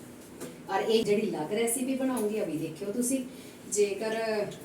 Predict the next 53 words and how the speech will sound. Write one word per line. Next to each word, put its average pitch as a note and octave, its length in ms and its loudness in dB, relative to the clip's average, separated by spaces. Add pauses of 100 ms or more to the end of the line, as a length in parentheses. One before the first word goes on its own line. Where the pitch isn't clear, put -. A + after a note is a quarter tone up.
(680)
ਤੁਸੀਂ G#3+ 500 0
ਖੇਚਲ A#3 380 4
ਨਹੀਂ A#3+ 140 4
ਨਾ F#4+ 120 4
ਜ਼ਿਆਦਾ A3 260 4
ਖਾਣਾ G3+ 300 0
ਚਾਹੁੰਦੇ, G3+ 280 0
ਤੇ A#3 100 -2
ਤੁਸੀਂ A#3 260 0
ਇਕੱਲੇ A#3 220 0
ਭੱਲੇ G3+ 280 0
ਵੀ A#3+ 100 0
ਬਣਾ B3+ 220 0
ਕੇ F#3 200 -4
ਖਾ F3+ 160 -4
ਸਕਦੇ G#3 320 0
ਹੋ, - 140 0 (840)
ਉਹ F3+ 60 -4
ਵੀ G3 100 -4
ਟੇਸਟੀ G3 420 0
ਲੱਗਦੇ D3+ 340 -4
ਆ। - 120 -8 (1000)
ਮਿੰਟਾਂ D4 320 8
ਸਕਿੰਟਾਂ C#4+ 360 8
'ਚ C#4+ 60 6
ਤਿਆਰ B3 320 4
ਹੋ A#3+ 60 6
ਜਾਂਦੇ G#3+ 280 4
ਆ। C#4+ 40 8
ਜੇਕਰ E4 220 2
ਦਾਲ B3 340 8
ਨਹੀਂ F4 140 8
ਨਾ C#5+ 80 6
ਭਿੱਜੀ D#4+ 300 10
ਹੁੰਦੀ, C4 280 8
ਤੇ C#4 80 4
ਸੁੱਕੀ C#4 320 4
ਦਾਲ G#3+ 260 6
ਨੂੰ G#3+ 100 2
ਵੀ G#3+ 80 -2
ਤੁਸੀਂ B3 300 0
ਪੀਸ G#3+ 200 -2
ਕੇ D#4+ 100 0
ਥੋੜ੍ਹੀ A3 300 4
ਦੇਰ G#3 180 4
ਭਿਓ A#3 240 0
ਕੇ - 260 2 (560)
ਰੱਖ G#3 200 -2
ਦਿਆ F3 100 -4
ਕਰੋ। - 720 -12
ਆ D3 80 -4
ਦੇਖੋ - 300 -10
ਜੀ, - 80 -6